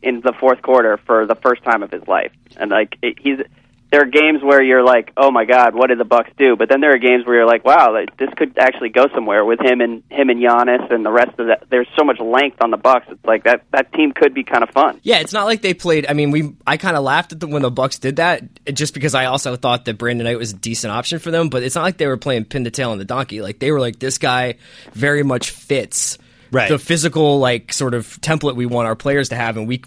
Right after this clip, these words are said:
Speaker 2: we think we can fix his jumper."
Speaker 3: Tall guys who, who switch on defensive
Speaker 2: Yeah.
Speaker 3: rotations. Hey, you know, people are asking me the last two months, like, "Why do you want the Celtics to make the playoffs? Why do you want the lottery pick?"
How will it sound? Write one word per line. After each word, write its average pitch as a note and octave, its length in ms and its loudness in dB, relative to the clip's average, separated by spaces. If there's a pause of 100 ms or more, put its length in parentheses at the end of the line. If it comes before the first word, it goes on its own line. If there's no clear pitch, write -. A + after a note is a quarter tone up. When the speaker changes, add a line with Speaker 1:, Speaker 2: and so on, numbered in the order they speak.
Speaker 2:
we B2+ 120 -4
think A#2 200 -8
we A2+ 100 -6
can G#2+ 140 -10
fix G#2+ 200 -10
his G2+ 120 -12
jumper." - 440 -8
Speaker 3:
Tall C#3+ 240 0
guys C3 320 -2
who, A2+ 220 -6 (100)
who A2 320 -6 (380)
switch - 540 -2
on A2 180 -6
defensive G#2+ 460 -4
Speaker 2:
Yeah. F3+ 80 4
Speaker 3:
rotations. - 580 -12 (420)
Hey, F#3 220 0
you F3+ 120 0
know, F3+ 120 2
people G3+ 320 -2
are E3 180 2
asking C#3+ 440 0
me A2+ 260 -2 (880)
the C3+ 100 -2
last B2 320 -2
two C#3+ 80 -6
months, C3 240 -6
like, G#2 120 -4
"Why A#2+ 180 0
do C#3+ 60 -4
you C#3+ 60 -4
want C#3 140 -4
the G#2+ 80 -8
Celtics A2+ 440 -6
to - 60 -12
make G2+ 140 -6
the F#2 60 -10
playoffs? G#2 480 -4
Why G#2+ 120 -4
do G#2+ 60 -6
you F#2+ 80 -6
want G2+ 160 -6
the G2+ 80 -8
lottery A2+ 300 -2
pick?" - 320 -12